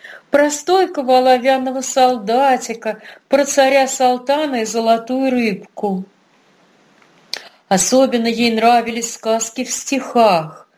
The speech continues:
которые она быстро выучила наизусть. У нее почти не было игрушек.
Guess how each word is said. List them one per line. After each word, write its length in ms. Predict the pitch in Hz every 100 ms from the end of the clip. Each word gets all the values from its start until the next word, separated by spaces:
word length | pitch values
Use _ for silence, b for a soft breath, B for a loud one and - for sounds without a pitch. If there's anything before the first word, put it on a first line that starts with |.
| b b b
которые 440 | - 233 247 233
она 200 | 226 226
быстро 500 | 208 226 254 254 226 220
выучила 600 | 208 196 196 - 202 202
наизусть. 960 | 202 202 180 185 175 160 - - _ _ B B B B -
У 60 |
нее 360 | 269 294 320 339
почти 480 | 320 302 - - 349
не 220 | 294 302
было 320 | 277 311 320
игрушек. 800 | 285 262 262 208 - 190 180 -